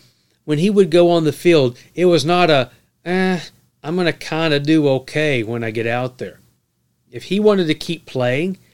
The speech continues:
he had to give it his best effort. Every time he went out there for practice, or if he was going to get on the field to play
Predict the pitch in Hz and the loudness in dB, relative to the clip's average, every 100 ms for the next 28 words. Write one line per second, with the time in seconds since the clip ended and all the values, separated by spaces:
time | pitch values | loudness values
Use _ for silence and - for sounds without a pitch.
0 | _ _ 180 190 208 165 170 160 151 151 | _ _ -2 2 2 2 2 2 0 -2
1 | - 127 113 117 147 - 135 131 - 110 | -6 -10 -6 -2 -2 -2 -4 -4 -6 -14
2 | - _ _ - _ - 170 185 208 202 | -16 _ _ -20 _ 0 2 2 0 -2
3 | 185 170 151 175 151 151 151 151 143 139 | -4 -4 -2 -2 0 0 0 -2 -2 -2
4 | 135 123 - 143 147 - 180 175 - - | -4 -8 -6 -6 -6 -6 -6 -4 -6 -12
5 | _ _ 175 190 196 156 123 - 147 143 | _ _ 4 6 8 6 2 -6 -6 -2
6 | 151 127 160 170 160 165 165 156 135 - | -2 -2 -4 -2 -2 0 0 -2 -4 -4
7 | 170 139 135 - 170 160 151 | -2 -2 -6 -8 -4 -4 -4